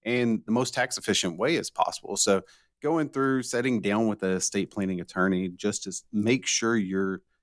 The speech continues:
plans are gonna go the direction that you want. So when we're looking at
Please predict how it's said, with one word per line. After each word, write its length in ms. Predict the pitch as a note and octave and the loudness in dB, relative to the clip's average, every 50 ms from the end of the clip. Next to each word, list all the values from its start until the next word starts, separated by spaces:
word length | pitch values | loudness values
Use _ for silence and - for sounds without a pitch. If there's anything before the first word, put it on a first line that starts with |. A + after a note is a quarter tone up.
| _ _ _ _ | _ _ _ _
plans 360 | - - G#2+ G#2 G#2+ G#2 G2+ - - | -8 -2 0 2 2 2 0 0 0
are 160 | G#2 A#2 C#3+ | 2 2 2
gonna 200 | D3+ C#3+ B2+ A#2 | 2 2 0 0
go 180 | G2+ G2 F#2 F2 | 2 0 0 0
the 120 | E2+ F2 D#2+ _ _ - | -2 -6 -12 _ _ -6
direction 440 | - G2 F2+ E2 D#2+ - - F2 E2 | 0 4 6 6 4 4 -4 -6 -6
that 120 | E2+ - | -8 -8
you 140 | F#2 F2+ - | -10 -14 -14
want. 220 | - - - - _ _ _ _ _ _ - | -16 -18 -18 -18 _ _ _ _ _ _ -10
So 240 | - - A2 G#2 G2+ | -2 0 2 2 2
when 200 | G2+ G2+ G#2 A2 | 2 2 0 2
we're 200 | C#3+ F#3 G3+ F#3+ | 2 2 0 0
looking 380 | C#3+ A#2 A#2 A2+ - G#2+ G2+ | 0 0 0 0 0 0 2
at 340 | G2+ G2+ G2 F#2+ F#2+ - | 2 2 2 2 0 -2